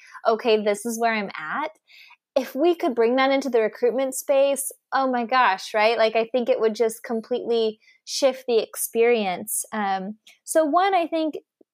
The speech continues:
taking the masks off, giving ourselves permission to just be who we are. And here's the thing, because I think so many recruitment, um,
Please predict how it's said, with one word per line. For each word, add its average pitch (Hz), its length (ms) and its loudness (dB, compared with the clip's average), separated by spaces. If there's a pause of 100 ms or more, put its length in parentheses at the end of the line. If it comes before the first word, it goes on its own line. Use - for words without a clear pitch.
(200)
taking 359 360 0
the 349 100 2
masks 247 480 -2
off, 269 340 2
giving 269 300 0
ourselves 262 520 0
permission 233 520 -2
to 254 100 -4
just 233 300 -2
be 220 240 -2
who 262 120 -2
we 226 180 0
are. 214 420 0 (380)
And 294 140 2
here's 440 220 2
the - 160 2
thing, 185 260 -4
because 254 480 0
I 254 120 0
think 277 220 -4
so 262 220 -2
many 311 240 0
recruitment, 240 580 -2 (500)
um, 214 320 -4